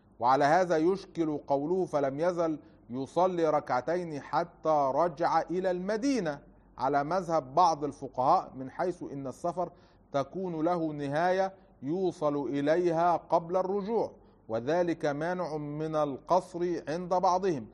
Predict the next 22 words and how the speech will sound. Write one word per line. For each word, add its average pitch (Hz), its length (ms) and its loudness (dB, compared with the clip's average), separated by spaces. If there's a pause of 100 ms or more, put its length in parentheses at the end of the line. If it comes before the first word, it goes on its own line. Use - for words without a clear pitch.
(320)
أما 202 280 4
إذا 160 240 0
تبين 151 480 0
أنه 147 420 -4
كان 170 280 -2
الاجتماع 147 720 -2
بالأبطح، 123 760 -4 (300)
فيجوز 131 600 -2
أن 123 320 -10
تكون 139 460 -4
صلاة 147 440 -4
الظهر 123 420 -8
التي 127 420 -6
أدركها 143 640 -6 (380)
ابتداء 143 1000 0
الرجوع، 131 680 -4 (540)
ويكون 131 800 -2
قوله: 127 520 -2
"حتى 123 600 -2
رجع 123 460 0
إلى 135 300 -4
المدينة" 113 920 -8